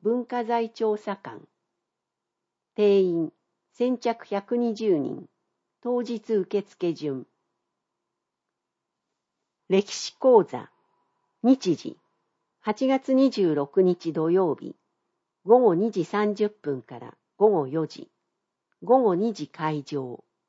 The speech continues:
場所、福祉会館、市民会館隣。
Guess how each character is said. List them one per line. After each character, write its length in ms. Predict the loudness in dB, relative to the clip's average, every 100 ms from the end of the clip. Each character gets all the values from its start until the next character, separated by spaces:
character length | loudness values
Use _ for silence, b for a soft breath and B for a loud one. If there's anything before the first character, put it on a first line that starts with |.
| _ _ _ _ -6
場 120 | -4
所、 380 | -2 -2 -2 _ _ _ _
福 220 | _ -6
祉 200 | -6 -4
会 220 | -2 -2
館、 320 | -4 -14 -14 -16 _ _ _ -8
市 160 | 0
民 240 | 2 0 0
会 240 | -2 -2
館 300 | -4 -10 -10
隣。 500 | -10 -8 -8 -8